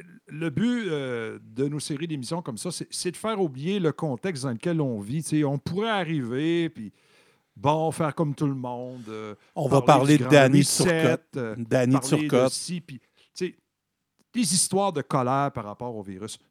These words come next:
Speaker 1: Nous, on est dans la relance, on est vers le printemps. Euh, c'est, c'est comme ça qu'on veut s'en aller au Disto Show. Et puis, sortir de cet esprit négatif-là pour la relance, pour repartir nos vies.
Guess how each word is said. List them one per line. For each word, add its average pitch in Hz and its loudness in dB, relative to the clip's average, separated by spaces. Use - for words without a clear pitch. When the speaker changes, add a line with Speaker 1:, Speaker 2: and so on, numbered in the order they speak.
Speaker 1:
Nous, 143 2
on 151 2
est 165 -4
dans 131 -4
la 120 -4
relance, 113 -6
on 135 -6
est 180 -6
vers 139 -2
le 147 4
printemps. 139 -6
Euh, 127 -8
c'est, - -10
c'est - -6
comme 156 -4
ça 226 -2
qu'on 147 -6
veut 131 -4
s'en 139 -6
aller 123 -4
au 151 -2
Disto 120 -6
Show. 165 -4
Et 113 -12
puis, 160 -12
sortir 226 -2
de 151 -4
cet - -6
esprit 185 -2
négatif-là 151 -4
pour 160 -2
la 165 -2
relance, 117 -10
pour 120 -6
repartir 147 -6
nos 107 -10
vies. 95 -12